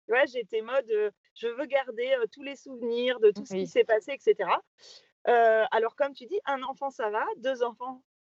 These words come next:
Speaker 1: <laughs> ça commence à être plus dur. Et quand le nombre arrive, tu te dis que, heu, les, heu, quinze mille boîtes Velleda, heu, dans le placard, ça va commencer à être compliqué. <laughs> Donc voilà, tu, tu commences à te dire : « OK, heu,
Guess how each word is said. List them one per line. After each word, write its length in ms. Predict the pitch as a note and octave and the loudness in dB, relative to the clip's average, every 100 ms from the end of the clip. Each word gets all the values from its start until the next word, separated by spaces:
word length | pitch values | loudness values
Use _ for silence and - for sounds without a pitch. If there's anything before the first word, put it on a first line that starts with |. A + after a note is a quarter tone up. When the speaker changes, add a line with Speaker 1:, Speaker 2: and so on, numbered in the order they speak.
| _ | _
Speaker 1:
<laughs> 240 | - _ A#3 | -20 _ -4
ça 100 | C#4 | -2
commence 380 | B3+ A#3+ C4 A3 | -2 -2 -2 -2
à 40 | |
être 120 | G3 | -2
plus 160 | - G#3+ | -6 -10
dur. 260 | A#3+ E4+ B3+ _ - _ - | -4 -4 -4 _ -20 _ -2
Et 140 | B3 | 0
quand 180 | G#3+ C4+ | 2 0
le 80 | C4+ | 2
nombre 220 | C#4 B3+ | -4 0
arrive, 320 | B3 C#4 E4 - | 0 2 -4 -4
tu 140 | B3+ | -8
te 100 | B3 | -6
dis 220 | A3 C4+ C4+ | -6 -8 0
que, 100 | B3+ A3+ G#3+ G#3 | 4 6 6 4
heu, 20 | G#3 _ _ _ - | -2 _ _ _ 2
les, 240 | G#3+ A#3 | 8 8
heu, 120 | G#3+ G3+ | 8 0
quinze 300 | C#4 C4+ A#3+ | -4 -6 -8
mille 180 | C4 A#3 | -12 0
boîtes 240 | B3+ A3+ | 0 0
Velleda, 600 | G3+ A#3 A3+ A#3 B3 A#3+ G3+ F#3+ F#3 | -4 -2 0 0 -2 -2 -2 -2 -4
heu, 40 | |
dans 140 | F3+ G#3+ | -6 -8
le 60 | |
placard, 340 | G#3+ G#3+ A#3+ - | -4 -4 -4 -6
ça 100 | F#3+ | -8
va 80 | F#3 | -6
commencer 280 | G3 G3 G3+ | -6 -6 -10
à 40 | |
être 80 | F#3+ | -8
compliqué. 440 | G3 F#3+ G3+ D4+ | -10 -8 0 2
<laughs> 340 | C#4 - G3+ C4 C#4 - E4 - _ - A4+ - - - _ | 2 -4 -2 0 0 0 -2 -4 _ -10 -10 -10 -20 -20 _
Donc 280 | A3+ D#4 D4 | 4 4 6
voilà, 300 | D4 A#3 G#3+ | 4 4 0
tu, 260 | - A3+ G#3 | -6 -20 -18
tu 80 | B3+ | -2
commences 320 | C4 B3+ C#4 | 2 2 2
à 100 | B3+ | 0
te 40 | A3+ | 0
dire : « 200 | A#3 B3 - | 0 0 0
OK, 240 | C#4+ - | -2 -4
heu, 460 | D4 D4 B3+ A3 | -4 0 0 0